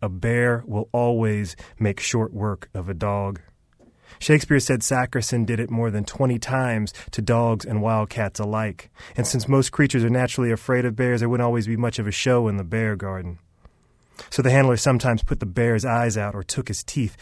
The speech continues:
to make the fight more sporting. I believe you need eyes more than you need teeth in a fight, but losing either makes a bear a little less mean.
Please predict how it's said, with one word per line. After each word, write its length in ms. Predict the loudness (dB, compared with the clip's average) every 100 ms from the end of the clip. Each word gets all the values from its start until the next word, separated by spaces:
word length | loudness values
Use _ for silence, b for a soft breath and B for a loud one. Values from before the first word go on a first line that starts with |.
| B
to 80 | 0
make 220 | 0 0
the 60 | -4
fight 320 | -4 -2 -2
more 200 | -4 -4
sporting. 540 | -6 -4 -4 -4 -8 -14 _ _ _ _ _ -20 B B B -2
I 180 | 2 4
believe 420 | 6 6 4 4
you 100 | 2
need 200 | 2 0 0
eyes 460 | 0 0 0 -2 B B
more 240 | 4 6 6
than 100 | 4
you 100 | 4
need 260 | 4 0
teeth 280 | -4 -4 -4
in 100 | -4
a 60 | -4
fight, 380 | -2 0 0 -4
but 120 | -2
losing 340 | 0 2 2
either 240 | 2 2 2
makes 280 | 2 0
a 60 | -4
bear 260 | -2 0 0
a 60 |
little 220 | -2 -2
less 260 | -2 -2 -2
mean. 440 | 0 2 0 -2